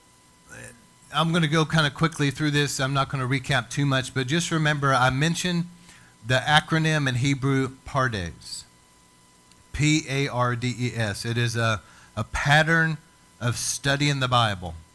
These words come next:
And the first layer, remember, was Peshat, which has to do with taking it as literal and basic as you possibly can.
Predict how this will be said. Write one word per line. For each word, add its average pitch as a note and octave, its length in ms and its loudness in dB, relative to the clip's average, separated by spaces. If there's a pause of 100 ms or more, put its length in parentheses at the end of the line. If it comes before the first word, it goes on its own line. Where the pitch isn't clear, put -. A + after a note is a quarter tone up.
(580)
And A#2+ 120 -2
the B2+ 80 0
first E3+ 440 4
layer, D3+ 340 4
remember, C3+ 420 0
was A#2 220 -2
Peshat, C#3 560 2
which B2 180 -4
has C3 260 0
to C3 100 -6
do C3 200 0
with A#2 220 0
taking E3 480 -2
it E3 160 -2 (640)
as C3+ 260 2
literal F#3 840 2 (180)
and A#2+ 320 -4
basic C3+ 540 0 (280)
as A#2 240 -2
you A#2+ 80 -4
possibly A2+ 560 -4
can. F#2+ 280 -10